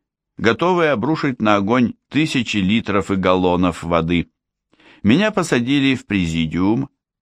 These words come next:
рядом со священником, начальником дружины и её казначеем. Около ста волонтёров скорой помощи и пожарных прослушали короткую проповедь пастора –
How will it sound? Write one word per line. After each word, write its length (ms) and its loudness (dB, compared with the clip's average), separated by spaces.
рядом 400 0
со 120 -2
священником, 960 -2
начальником 760 0
дружины 640 -2
и 60 0
её 320 2
казначеем. 760 -2
Около 440 2
ста 400 0
волонтёров 720 0
скорой 360 -2
помощи 540 -4
и 280 -4
пожарных 720 0
прослушали 680 0
короткую 600 0
проповедь 600 -2
пастора – 580 -2